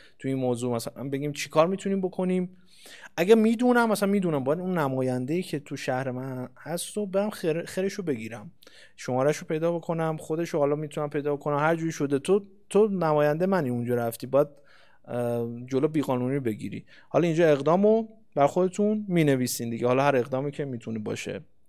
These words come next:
بعد از اینکه این تموم شد، میزان خوبی حال الانتون از یک تا ده و علتش چیه؟ اون خبره رو یه دفعه شنیدین و بعد چه اتفاقی میفته؟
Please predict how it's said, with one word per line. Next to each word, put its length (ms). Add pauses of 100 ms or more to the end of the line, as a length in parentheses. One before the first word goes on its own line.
(760)
بعد 220
از 180
اینکه 420
این 140
تموم 320
شد، 340 (360)
میزان 560
خوبی 480
حال 440
الانتون 640
از 240
یک 280
تا 160
ده 360
و 80
علتش 680
چیه؟ 360 (1040)
اون 120
خبره 440
رو 60
یه 100
دفعه 260
شنیدین 640 (280)
و 100
بعد 480 (280)
چه 140
اتفاقی 380
میفته؟ 500